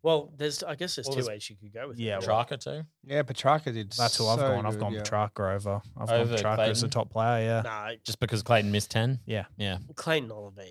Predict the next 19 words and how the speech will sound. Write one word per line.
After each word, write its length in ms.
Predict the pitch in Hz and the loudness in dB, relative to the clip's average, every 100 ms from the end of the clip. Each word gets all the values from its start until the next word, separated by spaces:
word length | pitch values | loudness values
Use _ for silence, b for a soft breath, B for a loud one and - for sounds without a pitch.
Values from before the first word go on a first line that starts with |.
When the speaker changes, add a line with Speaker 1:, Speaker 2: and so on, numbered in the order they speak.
| 98 104 | -18 -14
Speaker 1:
is 140 | - | -14
the 140 | 113 95 | -14 -18
absolute 300 | 95 - 113 | -16 -2 0
Speaker 2:
I 40 | |
Speaker 1:
stud. 300 | - - - | 0 -8 0
Speaker 2:
think, 220 | 147 143 - | 2 2 0
yeah, 280 | 117 104 87 | 2 4 2
you're 160 | 98 | -2
gonna 160 | 120 123 | 2 4
have 140 | 127 | 2
to 80 | 117 | -4
say 320 | - 104 95 92 | -2 -2 -2 -6
he 140 | 110 | -6
was 140 | 107 | -8
probably 600 | - - 151 143 135 131 | -6 4 6 6 6 2
their 140 | 120 113 | 4 4
top 300 | - 127 - | 4 0 2
player, 280 | 120 131 143 | 4 4 4
but 200 | 113 | 0